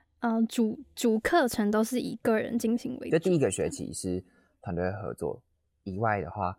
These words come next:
Speaker 1: 然后第二学期要产出一个类似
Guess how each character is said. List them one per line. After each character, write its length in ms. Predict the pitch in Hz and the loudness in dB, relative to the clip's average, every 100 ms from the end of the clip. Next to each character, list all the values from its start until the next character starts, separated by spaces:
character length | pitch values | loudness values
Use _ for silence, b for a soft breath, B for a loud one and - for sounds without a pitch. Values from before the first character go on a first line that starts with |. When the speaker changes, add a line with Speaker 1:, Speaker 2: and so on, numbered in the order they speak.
| _ - | _ -6
Speaker 1:
然 180 | 226 | -2
后 80 | 240 | 0
第 160 | 247 285 | 2 2
二 80 | 269 | 4
学 220 | 262 226 | 2 2
期 220 | - 226 | 0 0
要 200 | 214 214 | 2 0
产 280 | - 202 202 | -2 -4 -2
出 180 | 220 208 | -4 -4
一 60 | |
个 340 | 220 - - 262 _ _ _ _ _ _ | -4 -6 -8 -12 _ _ _ _ _ _
类 160 | 254 233 | 2 2
似 440 | - 233 220 214 | 2 0 0 0